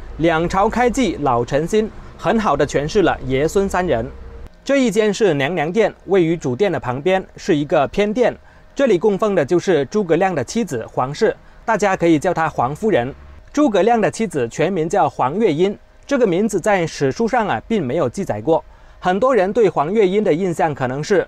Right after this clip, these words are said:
长相极其丑陋，但却是一位才华横溢的女子。实际上，这里面可能存在着一些误会，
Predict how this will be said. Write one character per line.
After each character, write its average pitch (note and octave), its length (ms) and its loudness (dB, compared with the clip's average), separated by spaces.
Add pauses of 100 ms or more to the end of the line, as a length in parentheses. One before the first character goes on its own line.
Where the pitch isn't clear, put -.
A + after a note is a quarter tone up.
(180)
长 C3 260 -2
相 C3+ 280 -2
极 - 220 -4
其 E3+ 160 -2
丑 A2+ 220 -6
陋， D3+ 180 0 (360)
但 A#3+ 160 2
却 A#3 180 2
是 A#3 140 0
一 F#3+ 100 -2
位 G#3+ 260 2
才 E3 220 -2
华 E3 160 0
横 D3 240 -4
溢 A3+ 140 0
的 F3 100 2
女 B2 160 -4
子。 A#2 240 -4 (300)
实 F#3+ 200 2
际 B3+ 140 2
上， F#3+ 260 -2
这 G#3+ 120 2
里 D#3+ 120 0
面 E3 160 0
可 C#3+ 140 -4
能 C3+ 160 -4
存 C#3+ 220 -4
在 F#3+ 120 0
着 D#3+ 160 0
一 F3 120 -2
些 E3 160 0
误 A3+ 180 2
会， C3+ 260 0